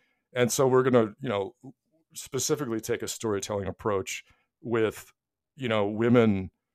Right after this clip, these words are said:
um, in Latin America and their stories, web, women in Web three, and, and try to understand their stories, their personal stories, their cultural stories, heritage stories, and attach that to,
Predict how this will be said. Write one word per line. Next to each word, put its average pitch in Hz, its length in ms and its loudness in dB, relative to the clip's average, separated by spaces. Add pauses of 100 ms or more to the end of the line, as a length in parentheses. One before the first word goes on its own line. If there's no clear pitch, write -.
(380)
um, 101 560 -2 (400)
in 117 180 0
Latin 104 220 2
America 95 500 -2
and 110 100 -2
their 107 80 0
stories, 110 880 -2 (560)
web, 135 440 0 (260)
women 139 220 2
in 113 160 4
Web 113 160 0
three, 101 440 -8 (120)
and, 110 320 -2 (760)
and 127 100 -4
try 143 160 2
to 143 100 2
understand 120 440 -4
their 101 100 -4
stories, 104 600 -6
their 117 120 -2
personal 123 440 -2
stories, 110 500 -6
their 95 120 -8
cultural 113 520 -6
stories, 107 560 -6 (260)
heritage 123 440 -2
stories, 104 640 -8 (720)
and 117 120 2
attach 120 520 -2
that 110 320 -2
to, 104 440 -6